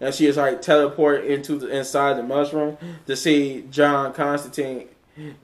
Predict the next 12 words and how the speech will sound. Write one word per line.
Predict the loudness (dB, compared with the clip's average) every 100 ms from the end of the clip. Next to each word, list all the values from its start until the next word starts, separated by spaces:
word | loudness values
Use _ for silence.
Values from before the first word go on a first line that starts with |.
| _ _ -14
sitting | -2 4 4 4
there | 0 0
in, | 0 -2 -2
like, | -2 -4
a | -6
pure, | -14 0 4 6 6 4 2 -4 -20 -20 _
uh, | -8 -6 0 4 4 2
light | -2 -2 0 -2
version | 0 2 2 2 -2
of | -4
his | -2 -4
clothing, | 0 2 2 0 -4